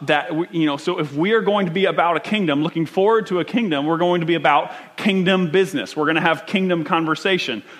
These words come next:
Uh, we're going to have kingdom goals. And so therefore, this is all about kingdom living.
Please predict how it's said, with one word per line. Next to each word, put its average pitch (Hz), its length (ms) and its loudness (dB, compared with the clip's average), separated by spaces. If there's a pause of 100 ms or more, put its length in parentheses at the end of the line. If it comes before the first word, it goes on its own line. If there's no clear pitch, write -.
Uh, 156 160 2
we're 175 140 2
going 185 260 2
to 165 60 4
have 160 400 0
kingdom 165 640 -2
goals. 160 460 2
And 180 120 -2
so 185 160 2
therefore, 175 760 2 (160)
this 196 180 -2
is 196 120 -2
all 226 180 4
about 160 440 0
kingdom 165 380 -2
living. 147 360 -4